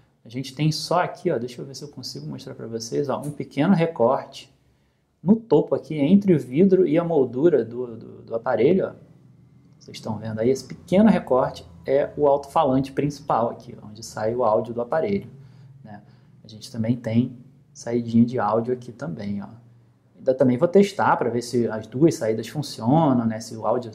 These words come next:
realmente sai pela, pelas duas partes, né? Se é estéreo, qual é a qualidade dele, potência, tudo isso a gente vai ver no review.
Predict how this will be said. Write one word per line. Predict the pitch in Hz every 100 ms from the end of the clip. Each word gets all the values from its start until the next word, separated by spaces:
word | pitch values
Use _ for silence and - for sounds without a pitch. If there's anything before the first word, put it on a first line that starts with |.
| -
realmente | 117 110 113
sai | 107 110
pela, | 113 101 101 - _ _ _ _
pelas | 110 101
duas | 104 113 113
partes, | - 107 139 - 120
né? | 101
Se | -
é | 101
estéreo, | - - 104 120 123 107
qual | - 127
é |
a | 143
qualidade | 131 117 117 120 113
dele, | 110 123
potência, | 117 127 - 110 123 117
tudo | 214 233
isso | 226
a | 185
gente | 180
vai | 185
ver | 165 165
no | 180
review. | 240 120 110